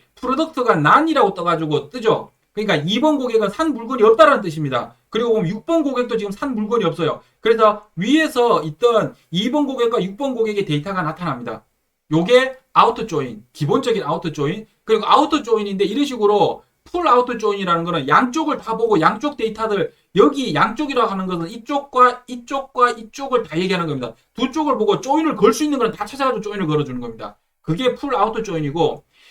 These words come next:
이제 레프트 아우터 조인이랑 라이트 아우터 조인이라는 게 있어요. 이건 뭐냐면 두 개를 이렇게 조인을 걸긴 걸, 거는데 기준이 어디가 되느냐면 레프트 쪽이 되느냐, 라이트 쪽이 되느냐입니다.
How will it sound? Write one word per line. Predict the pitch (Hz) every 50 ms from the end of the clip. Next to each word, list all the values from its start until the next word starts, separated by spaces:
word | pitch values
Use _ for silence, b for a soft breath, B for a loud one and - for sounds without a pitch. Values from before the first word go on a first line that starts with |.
| b b b b
이제 | - 185 185 233 190
레프트 | 151 143 180 254 359 - 349 349 - -
아우터 | - 208 208 220 220 214 220 208 -
조인이랑 | 214 196 190 190 185 180 170 180 190 185 175 147 123 - - - _ _ -
라이트 | 139 156 202 294 294 - 320
아우터 | 277 233 214 208 208 196
조인이라는 | - 180 175 175 175 165 156 143 139 127
게 | 120
있어요. | 110 113 - 147 160 147
이건 | 156 190 269 294 247
뭐냐면 | 165 156 156 180 180 180 185 180 156 117 104 - _ _ _ _ _ _ _ _ _ _ -
두 | 214 277 302
개를 | 320 302 294 247
이렇게 | 233 220 214 196
조인을 | - 254 262 302 330 320 226
걸긴 | 202 202 214 226 247
걸, | 226 196 196 190 190 190 190
거는데 | - 165 185 202 202 185 170 151 - - - - _
기준이 | - 175 160 - 302 330 320
어디가 | 220 165 170 202 208 185
되느냐면 | 170 170 170 170 160 156 151 147 127 117 113
레프트 | 127 208 240 - 320 320 - -
쪽이 | 220 208 196 190
되느냐, | 165 165 160 160 160 180 214 208 147
라이트 | 147 151 214 226 269 -
쪽이 | 220 202 185
되느냐입니다. | 151 147 147 151 151 147 135 202 240 247 233 208 156 127 113 -